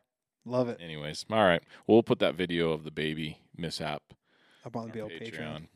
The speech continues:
Speaker 2: Pretty funny. All right, we are going to Chandler, Arizona.
Speaker 1: Your favorite place?
Speaker 2: Arizona, yeah.
Speaker 1: Yeah.
Speaker 2: Yeah.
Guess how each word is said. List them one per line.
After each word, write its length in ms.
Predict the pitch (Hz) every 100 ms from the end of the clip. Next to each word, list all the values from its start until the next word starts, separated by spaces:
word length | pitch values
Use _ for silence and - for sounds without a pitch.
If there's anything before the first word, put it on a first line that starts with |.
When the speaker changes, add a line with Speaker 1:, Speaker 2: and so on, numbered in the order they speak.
| _
Speaker 2:
Pretty 180 | 101 82
funny. 380 | - 73 71 - - _ _ _ _ _
All 80 | 90
right, 160 | 85 -
we 260 | 92 104 117
are 160 | 90
going 480 | 82 87 85 85 80 -
to 400 | - 90 69 67 _ _ _
Chandler, 320 | - 80 71 71
Arizona. 440 | - 151 90 90 - _ _ _
Speaker 1:
Your 120 | 143
favorite 280 | 151 165 160
place? 320 | 196 170 - - _ _ _ _
Speaker 2:
Arizona, 360 | - 107 82 101
yeah. 100 | 107 120 _
Speaker 1:
Yeah. 200 | 123 123 -
Speaker 2:
Yeah. 140 | 120